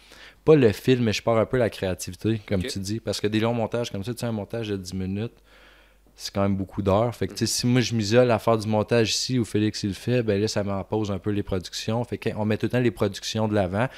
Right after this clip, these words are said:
Speaker 1: Ça reste que c'est un travail d'équipe qui est, qui est malade. Tu sais, tu regardes la vidéo après, puis, tu sais, eux autres, ils l'ont regardé, puis ils ont pleuré. Tu sais, c'est, c'est vraiment nice.
Speaker 2: Puis, euh, tu sais, tantôt, tu m'as dit justement que tu travaillais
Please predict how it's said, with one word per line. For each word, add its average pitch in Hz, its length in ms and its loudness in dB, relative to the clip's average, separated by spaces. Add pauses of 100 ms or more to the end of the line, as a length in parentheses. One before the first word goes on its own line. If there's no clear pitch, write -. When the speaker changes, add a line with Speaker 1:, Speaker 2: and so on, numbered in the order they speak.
(180)
Speaker 1:
Ça - 260 0
reste 107 320 -2
que 98 140 -2
c'est - 140 -8
un 92 80 -4
travail 90 340 -6
d'équipe 104 520 -10
qui 87 460 -8
est, 85 60 -10
qui - 180 -12
est 85 40 -6
malade. 87 440 -4 (140)
Tu - 40 -18
sais, 110 60 -10
tu 95 140 -12
regardes 95 220 -6
la 90 100 -6
vidéo 98 280 -6
après, 95 300 -8
puis, 87 380 -12
tu - 640 -10
sais, 110 140 -2
eux 98 120 -2
autres, 120 120 -4
ils - 20 -4
l'ont 110 80 0
regardé, 104 260 0
puis 107 120 -4
ils - 20 2
ont 92 100 0
pleuré. 92 460 0
Tu 110 180 -2
sais, - 0 -
c'est, - 200 -6 (200)
c'est - 180 -2
vraiment 101 360 2 (120)
nice. 92 280 -6
Speaker 2:
Puis, 113 280 -10
euh, 110 200 -4
tu - 80 -20
sais, 165 80 -12
tantôt, 135 200 -6
tu - 140 -16
m'as 113 80 -6
dit 101 80 -12
justement 120 320 -10
que 120 80 -14
tu - 140 -20
travaillais 110 340 -8